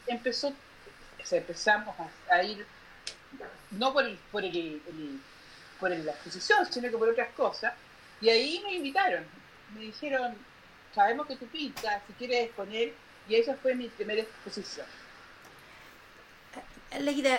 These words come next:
Speaker 2: eh, eh, ustedes, este, ustedes están organizando esto. ¿Quién se or-, encarga de buscar a los artistas, el lugar? ¿Cómo hacen ustedes para conectarse con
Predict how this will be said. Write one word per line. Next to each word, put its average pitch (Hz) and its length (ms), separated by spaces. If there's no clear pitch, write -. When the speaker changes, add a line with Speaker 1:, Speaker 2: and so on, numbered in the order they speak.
Speaker 2:
eh, - 120
eh, - 140
ustedes, 285 720
este, 214 500
ustedes 277 340
están 277 200
organizando 240 720
esto. 254 320
¿Quién 277 240
se 294 80
or-, 262 180
encarga 214 500
de 214 160
buscar 202 420
a 226 40
los 220 140
artistas, 208 960
el 208 160
lugar? 233 500
¿Cómo 285 300
hacen 294 240
ustedes 254 300
para 214 280
conectarse 202 600
con - 280